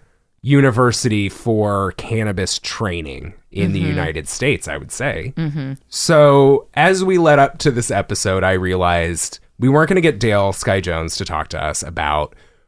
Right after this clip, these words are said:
Speaker 1: her competing initiative for Prop sixty-four or for legalization. Um, but I did find something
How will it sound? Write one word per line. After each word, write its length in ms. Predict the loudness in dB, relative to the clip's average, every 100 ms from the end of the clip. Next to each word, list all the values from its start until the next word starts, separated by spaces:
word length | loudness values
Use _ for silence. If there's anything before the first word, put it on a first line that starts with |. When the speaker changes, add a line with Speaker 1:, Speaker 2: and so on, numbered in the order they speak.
| _
Speaker 1:
her 640 | -6 0 2 4 2 0
competing 580 | -2 -4 -2 0 2 0
initiative 600 | -2 -4 -6 -6 -8 -14 _
for 180 | _ -6
Prop 240 | -4 -4 -6
sixty-four 640 | -10 -10 -10 -6 -6 -4
or 60 | -6
for 200 | -6 -6
legalization. 840 | -6 -6 -6 -6 -6 -6 -8 -10 -12 -20 -20 _ _ -2
Um, 640 | 0 2 0 -2 -4 -8 -12 -20 _ _ _ _ _ _ _ _ _ _ _ _ 0
but 420 | 4 4 4 -2 _ _ _ _ _ _ _ _ _
I 120 | -2 0
did 260 | 2 0
find 260 | 0 0 0
something 800 | 0 -2 0 -2 -2 -2 -4